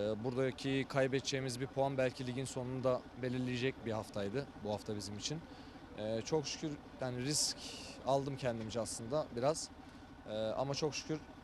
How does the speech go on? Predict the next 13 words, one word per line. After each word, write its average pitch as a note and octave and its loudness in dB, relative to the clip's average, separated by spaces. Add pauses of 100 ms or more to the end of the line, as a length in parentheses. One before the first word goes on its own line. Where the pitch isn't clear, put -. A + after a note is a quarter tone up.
(240)
istediğimiz C#3 -2
gibi C3 0
geçti A#2 0
maç. C#3+ 0 (220)
Ayağımda B2+ 2
da B2+ -2
çok B2+ -2
şükür A#2+ -4
bir A#2+ -2
sıkıntı - -2
yok. D3 4 (840)
Ee, - -4 (480)
valla D3+ 6